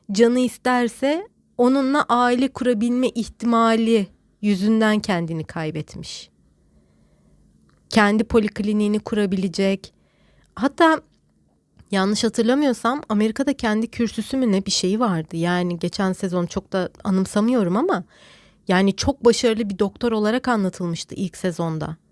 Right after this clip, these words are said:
Bu kadar donanımlı bir kadın, başarılı bir kadın. Çocuğunu tek başına büyütmüş.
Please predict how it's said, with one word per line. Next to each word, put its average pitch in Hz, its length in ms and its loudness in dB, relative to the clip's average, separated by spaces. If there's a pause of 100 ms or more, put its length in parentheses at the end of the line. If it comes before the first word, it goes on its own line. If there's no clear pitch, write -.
(560)
Bu 262 160 4
kadar 262 380 4
donanımlı 214 540 2
bir 180 60 -2
kadın, 156 340 -8 (260)
başarılı 208 600 2
bir 196 120 -4
kadın. 165 320 -6 (580)
Çocuğunu 220 480 2
tek 233 280 -2
başına 202 360 0
büyütmüş. 190 680 -2